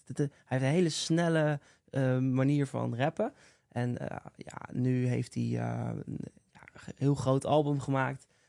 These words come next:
Veel features. En het is, eh, ja,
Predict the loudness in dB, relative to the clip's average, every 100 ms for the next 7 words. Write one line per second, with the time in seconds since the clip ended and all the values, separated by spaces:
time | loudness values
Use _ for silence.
0 | _ 2 4 4 4 4 4 2 0 -2
1 | -6 -4 -2 -2 -4 -6 -8 -8 -10 -16
2 | _ _ _ -12 -12